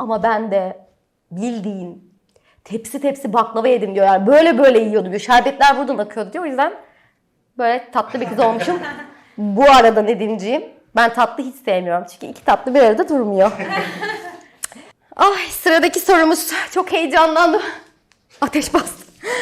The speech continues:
Bu kadar güzel olmanın sırrı nedir acaba? Galiba enerjim yani. Hayata ben hep gülerek başlıyorum. Uyanırken de gülerek başlıyorum.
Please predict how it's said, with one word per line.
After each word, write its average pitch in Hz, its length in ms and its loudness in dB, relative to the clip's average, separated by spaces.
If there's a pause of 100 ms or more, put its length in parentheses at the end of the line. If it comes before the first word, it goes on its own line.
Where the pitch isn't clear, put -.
(400)
Bu 247 200 -2
kadar 370 340 6
güzel 330 300 6
olmanın 311 260 2
sırrı 330 420 -2
nedir 262 180 0
acaba? 196 640 0 (440)
Galiba 320 500 6
enerjim 277 540 4
yani. 208 220 0
Hayata 440 460 2
ben 415 60 4
hep 453 260 0
gülerek 330 360 4
başlıyorum. 202 480 0
Uyanırken 330 540 2
de - 20 -4
gülerek 190 400 -2
başlıyorum. 185 400 -4